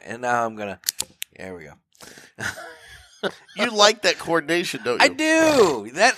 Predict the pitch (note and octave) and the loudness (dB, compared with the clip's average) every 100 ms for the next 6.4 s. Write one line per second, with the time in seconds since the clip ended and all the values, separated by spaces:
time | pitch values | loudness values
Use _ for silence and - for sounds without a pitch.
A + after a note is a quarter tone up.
0 | - F#3 G3 F#3+ G3 E3+ D#3+ E3 C#3 D3 | 0 0 0 2 6 8 8 6 0 -2
1 | D#3 D#3+ D3+ B2+ F#2+ - - - - - | -4 -4 -2 -2 -4 -10 -20 -20 -20 -20
2 | - - - - - _ - - D3 C#3 | -20 -20 -20 -20 -20 _ -12 4 8 8
3 | C3 B2+ B2 A#2+ - _ _ _ - B2 | 6 4 2 0 -6 _ _ _ -4 2
4 | B2+ C3+ - B2 C#3+ E3 E3+ F3 F3 D#3 | 4 2 4 4 6 6 4 2 -2 -8
5 | - A#2+ A#2 A#2+ B2 C#3 C#3+ - - - | -6 -6 2 6 8 8 4 0 -2 -2
6 | A#2 G#2 D2 | -6 -6 -8